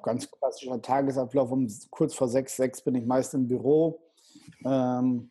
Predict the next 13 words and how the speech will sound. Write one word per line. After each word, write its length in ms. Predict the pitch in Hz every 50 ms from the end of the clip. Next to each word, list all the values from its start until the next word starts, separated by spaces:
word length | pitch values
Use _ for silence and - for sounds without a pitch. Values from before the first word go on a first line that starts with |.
| _ _
Meet 280 | 139 147 160 180 160 151
and 160 | 139 139 123
Greet 440 | 120 135 151 156 160 147 - - -
mit 180 | 147 143 - 151
meinen 220 | 139 135 139 131
engsten 380 | 123 135 143 135 - - - 139
Mitarbeitern, 840 | 151 151 - 156 139 139 143 143 143 139 - 143 139 139 139 139 - _ _ _ _ _ _ _ _ _
ein 160 | 143 143 131
Käffchen 400 | - 160 160 151 - 170 156 143
trinken, 760 | - - - 147 143 156 170 165 151 151 151 151 151 165 - _ -
ähm, 540 | 135 131 127 127 127 127 127 127 127 127 127
kurz 300 | - - 151 143 - -
besprechen, 800 | - 135 - - - 139 135 127 - - 151 143 143 135 -